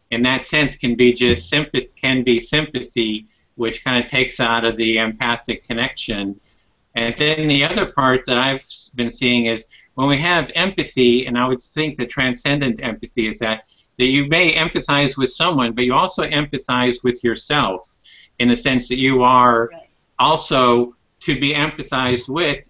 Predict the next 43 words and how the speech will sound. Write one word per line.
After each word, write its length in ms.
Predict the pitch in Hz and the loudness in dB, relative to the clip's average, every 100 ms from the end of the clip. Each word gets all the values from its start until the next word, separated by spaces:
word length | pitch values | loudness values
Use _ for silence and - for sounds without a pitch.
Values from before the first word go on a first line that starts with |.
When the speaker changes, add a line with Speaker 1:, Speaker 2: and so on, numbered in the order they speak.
| 139 | -6
Speaker 1:
and 160 | 127 | -2
then 140 | 156 160 | 0 -2
it's 200 | 143 143 | -2 -2
an 80 | |
empathic 680 | 139 143 143 165 165 160 - | 0 0 -2 -2 -2 -4 -4
relationship, 840 | 131 131 165 - 127 - 123 120 - | -2 0 0 -2 -8 -4 -4 -4 -6
so 240 | - 123 | -4 0
it's 280 | 120 117 - _ _ _ - | 0 -4 -14 _ _ _ -4
kind 180 | 143 | -2
of 60 | 139 | 0
requesting 580 | 123 123 147 151 - 120 | -2 -2 -4 -4 -4 -2
that 140 | 117 - | -2 0
the 140 | 120 | 0
other 180 | 143 143 | 0 -2
person 540 | 139 110 104 110 104 127 | -6 -8 -6 -8 -8 -6
empathize 760 | 113 113 110 113 110 107 101 | -6 -6 -8 -4 -2 -2 -6
with 180 | 107 - | -10 -2
you 180 | 117 113 | 0 0
as 140 | 104 | -2
well. 260 | 131 147 104 | 0 0 0
So 120 | - | -4
if 80 | 123 | -2
you're 120 | 156 | 0
making 280 | 151 147 147 | 0 0 2
those 160 | 131 123 | 2 2
Speaker 2:
Right. 60 | |
Speaker 1:
difficult 560 | 151 - 143 135 131 - | -2 -2 -4 -4 -6 -6
decisions, 840 | 120 - 185 190 117 107 110 - - - - | -8 0 0 0 -4 -4 -8 -14 -20 -20 -8
it's 200 | 131 - | -8 -2
a 40 | 135 | 0
matter 400 | 135 143 139 127 | 2 2 2 0
of 180 | 120 - _ _ | -2 -6 _ _
being 280 | 139 143 135 | 0 2 0
heard 420 | 123 180 175 131 | -2 -2 0 0
about 300 | 117 120 120 | 0 -2 -2
the 80 | 120 | -6
difficulty 720 | 104 151 151 - 120 113 - 113 | -4 -4 -4 -6 -4 -4 -2 0
you're 280 | 110 135 | 0 -2
having 440 | 131 113 110 113 110 | 0 -2 -2 -2 -2
as 160 | 107 | -4
well 400 | 104 120 127 123 - | -2 0 2 0 -4
by 220 | 104 110 | -4 -2
others. 520 | 127 139 110 98 - | -2 -4 -4 -6 -8